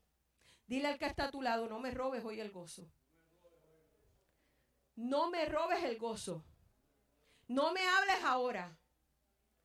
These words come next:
porque ahora me va a hablar el Señor". Oh, pero hay una promoción hoy grande, amado hermano. Hoy vamos a promocionar algo, gloria a Dios. ¿Cuántos, cuántos quieren de esa promoción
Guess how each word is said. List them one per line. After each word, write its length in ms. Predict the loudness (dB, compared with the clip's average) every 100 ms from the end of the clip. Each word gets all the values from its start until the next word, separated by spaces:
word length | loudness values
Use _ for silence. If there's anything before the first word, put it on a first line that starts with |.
| _ _
porque 260 | -8 -4 -2
ahora 300 | -2 -2 -4
me 140 | -6
va 100 | -6
a 20 |
hablar 240 | -6 -6 -6
el 160 | -6
Señor". 540 | -10 -12 -12 -12 -14 -18 _ _ _ _ _ -20 _ -20 _ _ _ _ -20 2
Oh, 280 | 10 12 12
pero 160 | 8 6
hay 180 | 4
una 220 | 4 4 8
promoción 760 | 8 8 6 4 6 6 6
hoy 240 | 4 4
grande, 420 | 6 6 6 4 2
amado 340 | 4 4 4
hermano. 600 | 4 6 6 2 -4 -8 _ -18 10
Hoy 180 | 12 12
vamos 360 | 12 10 12 12
a 80 | 12
promocionar 800 | 10 10 8 4 4 4 8 10 10 10
algo, 240 | 6 2
gloria 440 | 8 10 10 8 6
a 40 |
Dios. 220 | 8 6
¿Cuántos, 500 | 8 4 6 6 4 2 0
cuántos 400 | 4 4 4 2
quieren 360 | 2 2 2 4
de 60 |
esa 220 | 2 2 0
promoción 500 | 0 -2 -4 -2